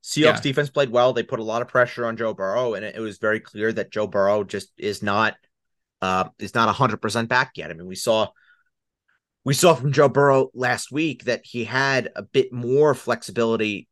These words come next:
Speaker 1: to move around in the pocket against the Cardinals because the Cardinals don't necessarily have the, the, the defensive talent, I guess, on their team currently, like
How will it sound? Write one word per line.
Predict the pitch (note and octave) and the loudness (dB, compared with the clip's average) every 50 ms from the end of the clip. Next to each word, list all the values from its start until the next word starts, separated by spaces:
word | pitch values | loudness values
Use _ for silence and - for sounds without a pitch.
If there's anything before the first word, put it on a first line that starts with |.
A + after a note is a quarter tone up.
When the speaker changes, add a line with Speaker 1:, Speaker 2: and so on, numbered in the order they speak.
| _ _ _ | _ _ _
Speaker 1:
to | - C3+ | -8 -6
move | A#2 A#2 B2 A#2+ | -4 -2 0 0
around | A#2 A2 A2+ A2+ A#2 A2 | 0 2 2 2 2 0
in | G#2+ F#2+ | -2 -6
the | F2+ | -8
pocket | E2+ A2 A#2 A#2+ B2 - G#2 | -4 -2 0 0 0 -2 -4
against | G2+ - G#2 G2 | -8 -8 -10 -10
the | - G2+ | -12 -10
Cardinals | - - A#2+ D#3 D3+ B2 G2+ - | -4 0 0 2 2 0 -2 -4
because | - G#2 - - | -6 -10 -12 -12
the | - - | -12 -6
Cardinals | - B2 C#3 D3+ - A#2+ A2+ - | -2 0 0 0 0 -2 -2 -2
don't | - A#2+ A2+ - | -2 -2 -2 -2
necessarily | A#2 B2 A#2 - - A#2 A2+ A2+ A2+ A2 G#2 G2 | -6 -6 -6 -2 0 2 2 2 2 2 0 -4
have | G2 G#2+ A#2 A#2 A2+ G#2+ F#2+ - _ | -4 -4 -2 -2 -2 -4 -8 -10 _
the, | G#2+ G#2+ G2+ G2 F#2+ F2+ - - _ _ _ _ _ _ _ _ _ _ _ _ _ _ _ _ _ | -6 -6 -4 -4 -6 -8 -10 -14 _ _ _ _ _ _ _ _ _ _ _ _ _ _ _ _ _
the, | - G#2 - - - | -6 -6 -6 -6 -8
the | A#2+ | -8
defensive | A2+ - A#2 A2 - - C3 C3 B2+ - - A#2 G#2+ F#2+ - _ _ _ _ _ _ | -8 -8 -8 -6 -2 0 0 0 0 0 -2 -2 -4 -4 -8 _ _ _ _ _ _
talent, | - - - - D#3 D3 D3+ C3 G2+ D#2+ - _ _ _ - | -14 -10 -4 0 0 0 0 0 -2 -8 -12 _ _ _ -10
I | F#2 G#2 | -8 -8
guess, | G2 - A2+ G2+ F#2 F2 - - - - - - _ _ _ _ _ _ _ _ _ _ _ _ _ | -8 -6 -6 -4 -4 -6 -6 -8 -10 -10 -12 -14 _ _ _ _ _ _ _ _ _ _ _ _ _
on | B2 A#2+ A#2 G#2+ | -2 -2 0 0
their | G#2 G2+ F#2+ | -2 -4 -6
team | - - - D3+ D3+ D3+ C3+ | -6 -8 -8 -6 -6 -6 -6
currently, | - A#2+ A#2 G#2+ G2+ - F#2+ G#2+ G#2 G2+ | -4 -2 -2 -2 -2 -2 -4 -4 -4 -2
like | - G#2+ G#2 - | -2 -4 -4 -6